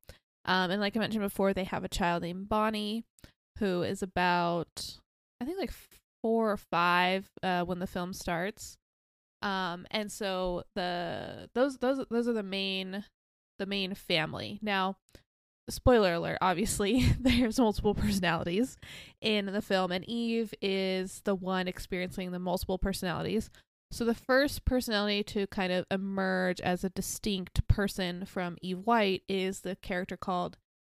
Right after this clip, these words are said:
Eve Black, and she's kind of the complete opposite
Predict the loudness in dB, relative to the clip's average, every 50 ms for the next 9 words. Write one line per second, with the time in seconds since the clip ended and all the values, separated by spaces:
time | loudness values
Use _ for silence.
0 | _ _ _ -8 -6 -4 -4 -4 -6 -8 -10 -8 -4 -2 -2 -2 -2 -4 -6 -10
1 | -14 -14 _ -8 -6 -6 -6 -8 -8 -6 -4 -4 -4 -4 -6 -6 -6 -2 -2 -2
2 | 0 0 -2 -2 -2 -6 -8 -8 -8 -10 -8 -8 -8 -8 -6 -4 -2 -2 -2 -2
3 | 0 0 2 2 2 0 0 -4 -2 -2 -2 -2 -2 -4